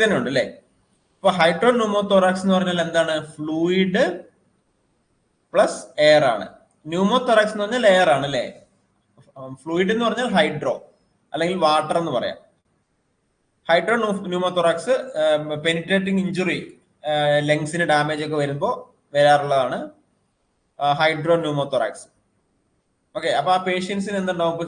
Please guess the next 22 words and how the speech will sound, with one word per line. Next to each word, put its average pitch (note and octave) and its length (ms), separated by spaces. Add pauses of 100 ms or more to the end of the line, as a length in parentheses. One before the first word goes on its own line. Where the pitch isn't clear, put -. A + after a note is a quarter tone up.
hemothorax E3+ 560
എന്ന് G3 140
പറഞ്ഞാല് E3+ 380 (480)
ബ്ലഡ്, E3 400 (420)
ബ്ലഡ് F3+ 440
പ്ലസ് A3 340
എയർ E3+ 160 (120)
ആണ് F3 160 (1200)
hemopneumothorax E3 880 (340)
അല്ലേ? B2 180 (1120)
Hemothorax F#3+ 520 (100)
എന്ന് F3+ 140
പറഞ്ഞാൽ F#3 300
ബ്ലഡ് C3+ 360
ആണ്, G2 180
pneumothorax F#3 520
എന്ന് F#3 100
പറഞ്ഞാൽ G3 280
എയർ D3+ 140 (120)
മാത്രമാണ്. G2+ 380 (640)
അപ്പൊ G3+ 160
ഇങ്ങനെയുള്ള A#3 320